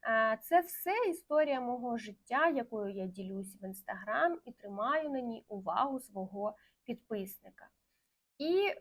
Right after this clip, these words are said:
е, підсумовуючи, з ідеями ми наче розібрались. Все наше життя —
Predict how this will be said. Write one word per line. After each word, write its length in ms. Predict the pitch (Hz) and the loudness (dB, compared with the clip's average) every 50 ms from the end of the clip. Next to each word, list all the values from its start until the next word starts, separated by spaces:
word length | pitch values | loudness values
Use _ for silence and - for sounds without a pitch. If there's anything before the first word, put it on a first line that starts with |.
| - | 0
е, 520 | - 269 277 277 277 277 277 269 269 269 269 | 4 6 6 8 8 6 6 4 4 2 0
підсумовуючи, 1300 | 269 _ - 311 302 - - 311 285 285 311 330 370 381 392 370 320 262 247 - - - 208 185 180 | -2 _ -6 -6 -6 -4 -2 0 2 4 6 6 6 6 6 6 4 4 2 0 -6 -10 -8 -8 -8
з 140 | 185 196 233 | -6 -4 -2
ідеями 480 | 247 240 285 330 370 392 403 370 330 302 | 0 2 4 4 6 6 4 2 2 0
ми 160 | 277 262 254 | 0 0 0
наче 360 | 247 240 262 311 - - 285 | 0 2 0 0 -2 -2 -2
розібрались. 880 | 269 269 247 240 254 240 233 254 269 294 330 330 285 226 - - - _ _ | -2 -2 -2 -2 -2 2 6 6 6 6 6 4 2 -2 -6 -10 -20 _ _
Все 380 | - - - - 269 285 339 359 | -16 -8 0 4 6 8 8 6
наше 420 | 320 294 262 - - - - 233 | 6 4 4 2 2 0 -6 -8
життя — 640 | 214 208 214 202 - _ - 233 240 269 311 349 | -6 -8 -10 -12 -12 _ 0 0 2 2 2 0